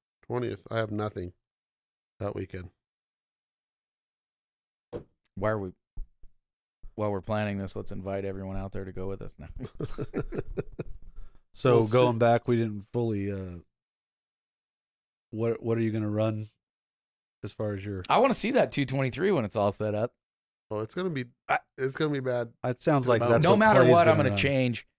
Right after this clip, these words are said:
Speaker 2: I think I, it, it, as hard as it'll be to get away from that twenty-two two fifty, 'cause that thing is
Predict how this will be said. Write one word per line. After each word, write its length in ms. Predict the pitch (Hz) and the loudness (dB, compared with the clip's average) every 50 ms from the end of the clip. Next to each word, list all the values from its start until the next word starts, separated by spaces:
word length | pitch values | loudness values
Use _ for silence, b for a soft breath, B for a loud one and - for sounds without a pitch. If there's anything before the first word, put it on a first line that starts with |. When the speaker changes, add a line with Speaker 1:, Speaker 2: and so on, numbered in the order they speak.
| _ _ _ _ _ _ _ _ _ _ | _ _ _ _ _ _ _ _ _ _
Speaker 2:
I 100 | - 113 | -2 -2
think 340 | 107 - 131 117 104 95 - - | 2 2 2 2 2 0 -2 0
I, 100 | 110 123 | 0 0
it, 260 | - 127 120 113 107 - _ | 2 0 -2 -2 -4 -6 _
it, 140 | - 123 - _ _ _ _ _ _ - | -6 -6 -6 _ _ _ _ _ _ 0
as 160 | 117 110 - | 0 0 4
hard 240 | - 143 147 160 156 | 6 6 6 6 6
as 100 | 151 135 139 | 4 2 4
it'll 140 | 131 123 | 2 2
be 200 | 113 117 127 127 | 2 4 2 2
to 80 | 120 117 | 2 2
get 160 | 110 117 113 | 0 0 2
away 180 | 113 113 117 110 | 2 4 2 2
from 160 | - - 113 | 0 0 -2
that 160 | 110 107 90 | -2 -2 -2
twenty-two 400 | - - 113 110 104 - 110 107 | -2 -4 -4 -4 -4 -4 -4 -4
two 140 | 98 104 98 | -4 -6 -6
fifty, 300 | 95 110 110 101 95 90 | -4 -4 -4 -4 -4 -6
'cause 100 | 92 95 | -4 -2
that 180 | 104 117 117 101 | 0 0 0 0
thing 140 | - 101 98 | -2 -6 -6
is 180 | 90 87 - | -6 -8 -12